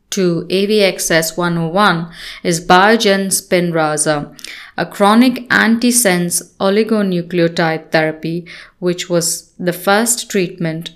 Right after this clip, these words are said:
in S M A launched in twenty seventeen.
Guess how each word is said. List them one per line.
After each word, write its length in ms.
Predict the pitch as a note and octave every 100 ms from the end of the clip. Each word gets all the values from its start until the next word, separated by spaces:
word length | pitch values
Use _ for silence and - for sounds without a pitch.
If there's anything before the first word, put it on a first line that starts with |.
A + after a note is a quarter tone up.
| _
in 260 | E3+ D#3+
S 220 | F#3 F3+ G3+
M 160 | F3
A 320 | E3 D#3 D#3+ -
launched 600 | - F3 E3+ E3 E3+ -
in 240 | - E3 E3
twenty 360 | E3+ D#3+ D#3
seventeen. 800 | D#3+ - D#3 D#3 D3+ F#3 D#3 D#3